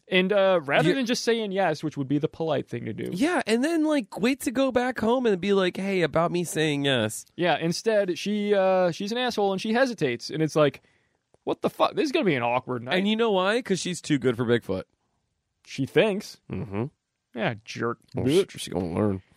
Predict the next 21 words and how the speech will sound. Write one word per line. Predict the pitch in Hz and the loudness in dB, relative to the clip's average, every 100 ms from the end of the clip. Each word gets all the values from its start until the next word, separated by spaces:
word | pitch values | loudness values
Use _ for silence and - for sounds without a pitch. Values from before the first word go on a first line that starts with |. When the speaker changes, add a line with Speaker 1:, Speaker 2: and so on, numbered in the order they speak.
| - 160 | -10 -8
Speaker 1:
<laughs> | - - 226 254 | -4 2 4 2
So, | 185 254 254 233 - - - _ _ _ _ | -2 0 0 0 -6 -20 -20 _ _ _ _
it | - 170 | -6 -2
takes | 247 - | -2 0
her | 233 | 2
another | 214 214 | 2 2
couple | 214 185 | 0 2
of | 160 | 0
minutes | 151 147 - | 2 0 0
to | 143 | -2
convince | - 127 147 147 | -2 -2 -2 0
him | 151 | -2
that | 139 | -2
she | - 143 | 0 0
isn't | 156 147 | 2 2
being | 143 139 127 | 2 2 0
as | 117 | -4
shitty | 131 127 120 | -2 0 0
as | 113 | -4
she | 107 107 | -6 -4
is. | 110 107 | -4 -8